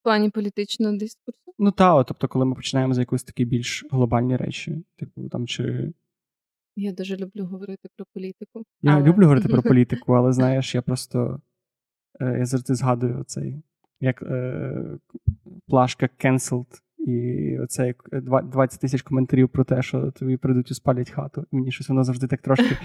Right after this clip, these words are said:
Speaker 1: <laughs>
Speaker 2: чуть-чуть, чуть-чуть заваж-, причому, е, причому навіть не знаєш, з якого боку, тому що
Speaker 1: Головне, не показуй, де ти живеш.
Speaker 2: Вони не показують, де ти живеш.
Speaker 1: <laughs>
Speaker 2: Ми знімаємо в тебе вдома цей відос.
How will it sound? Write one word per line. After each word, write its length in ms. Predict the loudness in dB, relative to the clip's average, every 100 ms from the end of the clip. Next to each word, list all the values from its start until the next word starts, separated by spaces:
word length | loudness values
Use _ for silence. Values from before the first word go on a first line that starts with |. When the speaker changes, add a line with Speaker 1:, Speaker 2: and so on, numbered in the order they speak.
| 0
Speaker 1:
<laughs> 260 | -2 -2
Speaker 2:
чуть-чуть, 260 | -4 -2 -2
чуть-чуть 260 | 4 6
заваж-, 240 | 6 4 4
причому, 300 | 4 4 6
е, 260 | 4 4 0
причому 240 | 2 4
навіть 220 | 6 4
не 60 | 4
знаєш, 300 | 4 6 4
з 40 |
якого 260 | 2 4 4
боку, 340 | 4 2 -2
тому 200 | -12 -10
що 140 | -10 -8 -8 -8 -2
Speaker 1:
Головне, 400 | 0 2 2 4
не 120 | 4
показуй, 480 | 0 -2 -2 -2 -6
де 120 | -8 -8
ти 80 | -12
живеш. 360 | -10 -10 -10 -14 _ _ -2
Speaker 2:
Вони 200 | 0 0
не 60 |
показують, 380 | -2 -6 -6 -10
де 40 |
ти 60 | -12
живеш. 400 | -10 -8 -10 -16 _
Speaker 1:
<laughs> 120 | 0
Speaker 2:
Ми 100 | 2
знімаємо 380 | 4 4 2 0
в 20 |
тебе 200 | 0 -4
вдома 260 | -2 -6 -8
цей 160 | -10 -10
відос. 340 | -8 -10 -12